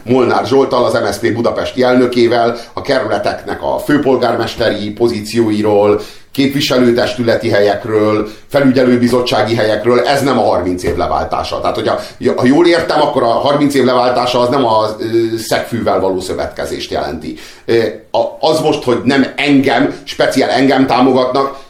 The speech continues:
semmi probléma. Ha ők állítanának egy saját jelöltet, aki független úgy tőlem, mind a, ö, post-szoci networktől, nem Karácsony Gergely, nem Puzsér Robert, hanem egy saját jelölttel indulnának, én nem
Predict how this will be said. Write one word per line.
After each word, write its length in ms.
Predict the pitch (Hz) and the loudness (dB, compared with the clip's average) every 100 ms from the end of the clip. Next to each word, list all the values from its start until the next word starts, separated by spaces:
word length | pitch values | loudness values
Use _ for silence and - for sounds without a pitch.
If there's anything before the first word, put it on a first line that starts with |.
| - | -14
semmi 340 | - 185 190 | -4 0 0
probléma. 480 | 185 165 - 117 - - | 2 2 4 2 2 -2
Ha 80 | 117 | 2
ők 160 | 117 117 | 2 2
állítanának 760 | 180 208 - 127 107 98 - | 2 2 0 0 0 -2 -4
egy 100 | 98 | -4
saját 420 | - 160 151 - | 0 0 2 0
jelöltet, 720 | 123 127 107 - - - - - - _ _ | 0 2 2 0 -4 -8 -10 -20 -20 _ _
aki 200 | - 117 | -8 -4
független 720 | 117 208 - 151 - - - - | -2 0 2 0 0 -2 -2 -2
úgy 280 | 190 135 - | -2 -2 0
tőlem, 500 | 170 147 107 92 - - - | 2 4 2 0 -4 -8 -2
mind 280 | 143 156 | 2 4
a, 440 | 120 - 87 - - - - - - - | 4 2 0 -2 -12 -20 -20 -20 -10 0
ö, 280 | 117 110 | 2 2
post-szoci 500 | 107 156 - 123 117 | 2 0 2 -2 0
networktől, 840 | 117 117 113 104 82 - - - - - | 0 -2 -2 -4 -4 -4 -6 -6 -12 -10
nem 260 | - 170 190 | -2 0 2
Karácsony 540 | - 127 110 107 101 | 2 2 2 0 -2
Gergely, 380 | 95 95 87 98 | -2 -2 -2 0
nem 240 | 120 160 156 | 0 0 2
Puzsér 280 | 120 113 | 2 2
Robert, 300 | 98 95 98 | 0 -2 -4
hanem 160 | - 101 | -4 -4
egy 100 | 104 | -2
saját 340 | 156 165 - | 0 2 2
jelölttel 380 | 127 120 104 98 | 0 2 0 0
indulnának, 640 | 120 147 156 151 147 165 - - - | 0 2 2 2 2 0 -4 -16 -2
én 160 | 123 | 0
nem 500 | 160 196 175 131 - | 2 2 2 0 -4